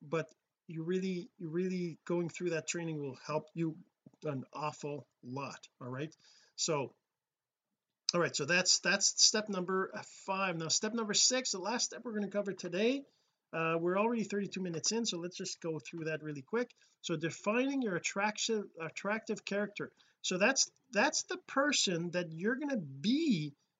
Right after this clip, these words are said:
when you're talking, when you're creating content, when you're posting things. It's also, it's your persona. So you can define your persona. Are you gonna be a leader, an adventurer, and a reluctant hero, a reporter,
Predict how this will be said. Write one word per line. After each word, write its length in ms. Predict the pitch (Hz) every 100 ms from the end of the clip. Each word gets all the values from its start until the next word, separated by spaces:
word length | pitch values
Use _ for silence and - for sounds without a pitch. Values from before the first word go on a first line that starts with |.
| _
when 260 | 156 202 202
you're 140 | 190
talking, 760 | - 208 226 254 302 233 160 156
when 200 | 180 185
you're 320 | 190 190 180
creating 440 | - 180 196 202
content, 520 | - 202 220 220 180
when 200 | 160 160
you're 140 | 165 165
posting 560 | - 202 - 113 95 - _ _ -
things. 280 | 226 165
It's 160 | 151 165
also, 500 | 208 247 254 226 196 - _ _ _ -
it's 220 | 190 -
your 120 | 196
persona. 680 | - 190 180 - 226 220 156
So 120 | 180
you 160 | 180 180
can 180 | 202
define 460 | 160 160 - 214 269
your 100 | 254
persona. 480 | - 147 196 185 160
Are 120 | 143
you 180 | 175 208
gonna 140 | 233
be 160 | 190 196
a 80 | 147
leader, 460 | 151 233 233 180
an 100 | 151
adventurer, 480 | 147 143 214 202 190
and 80 | 151
a 60 |
reluctant 480 | 151 160 180 - 175
hero, 240 | - 208 180
a 80 |
reporter, 580 | 151 147 - 262 208 117